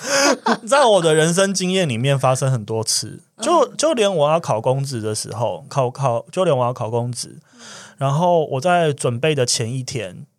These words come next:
Speaker 2: 嗯。
Speaker 1: 我爸还会经过我的房门说：“你考不上的啦。”
Speaker 2: <laughs> 好坏哦。
Speaker 1: 对，然后我在，你看，我，我在里面真的是气炸、欸，我是说我真的是气炸，我就是觉得说，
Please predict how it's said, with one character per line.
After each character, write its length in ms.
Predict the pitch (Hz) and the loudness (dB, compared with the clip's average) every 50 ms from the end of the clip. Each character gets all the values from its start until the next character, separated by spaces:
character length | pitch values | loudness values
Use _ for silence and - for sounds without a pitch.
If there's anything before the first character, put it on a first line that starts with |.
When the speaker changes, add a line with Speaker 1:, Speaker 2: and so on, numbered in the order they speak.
| _ _ _ | _ _ _
Speaker 2:
嗯。 60 | _ | _
Speaker 1:
我 100 | 147 139 | -6 -4
爸 220 | 139 - 247 233 202 | 0 2 2 2 0
还 180 | - - 131 | 0 -2 -2
会 140 | 147 175 175 | 0 0 0
经 260 | - - 165 165 160 | 0 -2 -4 -4 -4
过 100 | 160 175 165 | -2 0 0
我 140 | 143 120 110 | 0 0 -2
的 40 | 110 | -4
房 240 | 107 - 110 110 113 | -4 -4 -4 -4 -4
门 200 | 117 113 104 107 | -4 -6 -6 -6
说 420 | 107 - 120 113 110 113 117 127 - _ _ _ _ _ _ - | -4 -2 -2 0 0 0 -2 -4 -10 _ _ _ _ _ _ -16
：“你 80 | 131 | -10
考 180 | - - 117 101 | -6 -4 -4 -4
不 120 | - 117 | -4 -8
上 240 | 110 - 139 120 113 | -4 -2 -2 -4 -4
的 140 | 101 - - | -6 -10 -14
啦。” 240 | 64 - - 147 - _ _ _ _ | -14 -16 -16 -18 -20 _ _ _ _
Speaker 2:
<laughs> 0 | |
好 380 | - - - - - - 202 185 | -16 -16 -16 -16 -12 -12 -10 -10
坏 420 | 190 202 247 - - - 220 196 - 190 | -4 -2 -2 -2 0 -4 -4 -4 -8 -14
哦。 400 | - - 202 - - _ 320 - - _ | -12 -12 -12 -12 -8 _ -10 -10 -8 _
Speaker 1:
对， 360 | - 160 131 113 104 104 127 - 554 - 480 427 339 - | 0 2 2 2 0 -2 -6 -10 -12 -12 -14 -14 -2 0
然 100 | 180 220 | 2 4
后 140 | 285 339 | 4 4
我 160 | 320 262 196 185 | 2 2 2 2
在， 160 | 240 294 302 | 2 0 0
你 240 | 254 185 165 165 208 | 0 -2 -4 -2 -2
看， 120 | 254 240 | -2 -2
我， 140 | 190 165 160 | -2 -4 -4
我 80 | 165 | -4
在 140 | 156 196 247 | -2 0 0
里 80 | 233 180 | 0 0
面 120 | 196 202 | -2 -2
真 120 | 190 220 208 | -2 -2 -2
的 40 | |
是 80 | 196 202 | -2 -2
气 480 | 196 - - - - - 202 165 135 127 | 0 0 2 2 2 2 2 0 -2 -2
炸、 260 | 135 - 165 127 117 - - - - | -2 -2 0 0 -2 -4 -6 -10 -8
欸， 80 | - | -4
我 100 | 139 143 | -2 -2
是 120 | 156 185 196 | 0 0 -2
说 160 | 180 190 190 | 0 0 0
我 120 | 175 139 | 0 0
真 140 | 131 160 170 | 0 0 -2
的 80 | 160 143 | 0 -2
是 100 | 156 156 | -2 -2
气 300 | - - - - 139 113 | 0 0 0 0 -2 -4
炸， 220 | - - 123 120 | -4 -4 -2 -2
我 60 | 127 | -4
就 120 | 147 185 220 | -4 -4 -6
是 100 | 254 254 | -6 -6
觉 160 | - 175 170 | -6 -6 -6
得 140 | 180 190 190 | -6 -6 -8
说， 300 | 185 - 196 196 208 | -8 -8 -8 -10 -10